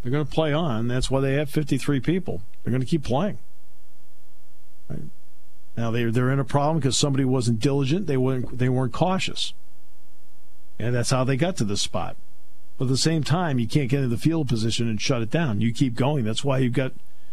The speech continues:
expanded practice squads this year, because you were looking at the possibility this might happen. So it's,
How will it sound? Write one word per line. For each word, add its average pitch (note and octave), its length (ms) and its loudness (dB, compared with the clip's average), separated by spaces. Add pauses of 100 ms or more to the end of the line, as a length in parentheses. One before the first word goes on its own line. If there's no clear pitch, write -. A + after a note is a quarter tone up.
(480)
expanded C#3 640 0
practice C#3 580 0 (160)
squads A2+ 600 0
this A#2+ 240 0
year, A2 340 0 (220)
because B2+ 420 0
you A#2+ 120 2
were B2 100 2
looking C#3+ 280 0
at B2 120 -2
the A#2+ 40 -2
possibility A#2+ 680 2
this A2+ 240 0
might A2 180 0
happen. G2+ 380 -2 (2750)
So C#3 380 0
it's, - 400 0